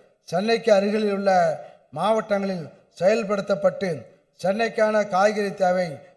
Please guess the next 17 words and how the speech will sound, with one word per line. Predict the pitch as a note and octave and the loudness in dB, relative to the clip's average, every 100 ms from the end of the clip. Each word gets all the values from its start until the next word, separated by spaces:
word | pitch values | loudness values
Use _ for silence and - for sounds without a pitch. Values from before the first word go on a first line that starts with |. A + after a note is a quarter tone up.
| - | -6
நிறைவு | D#3+ G3+ A3 A3 | -2 2 2 2
செய்யப்படும். | - F#3+ F3+ C#3 D#3+ D#3+ G2 - _ _ _ _ _ _ | 0 -2 0 0 -2 -4 -8 -18 _ _ _ _ _ _
வைட்டமின்கள், | E3 G#3 A#3+ A3 A3 G#3+ G#3+ G#3+ - - - | -4 -2 -2 -2 -2 -2 -4 -6 -16 -20 -10
நார் | E3 G#3 A3 | -2 0 0
சத்துகள், | G3+ F#3+ G#3 G3 G3+ - - - - | 0 -4 -2 2 2 0 -10 -18 -10
இரும்பு | F3+ A3 A3 | -4 -2 -2
சத்து, | G3+ F#3+ - G#3+ G3+ - - _ | 0 -2 0 -2 -4 -12 -20 _
தாது | E3 G3 G#3+ G#3+ | 0 2 2 0
உப்புகள் | F#3 F#3+ F#3 G#3 | -6 -6 -4 -2
போன்ற | F3+ F#3+ F#3 E3+ - | -4 0 2 2 0
சத்துக்கள் | F3 - G#3+ A3 G3+ | -6 -6 -4 -2 -2
நிறைந்த | G3 F#3 F3+ E3 D3 - - _ - | -2 2 2 2 0 -8 -20 _ 0
பழங்களின் | F#3+ G#3+ G#3 G3+ - | 2 2 0 -2 0
சாகுபடி | F3 G3+ G3+ F#3+ | 2 2 0 -4
பரப்பானது | F3+ F3 F3 E3+ D#3 D#3 G3 - _ _ _ - | 0 -2 0 -2 -4 -6 -10 -12 _ _ _ -8
பன்னிரெண்டாயிரம் | E3 G#3+ A3+ A3 G#3+ G3+ F#3 E3 | -4 -2 2 6 8 8 6 2
ஏக்கரில் | F#3 G3+ G3+ F#3+ | 0 0 -2 -6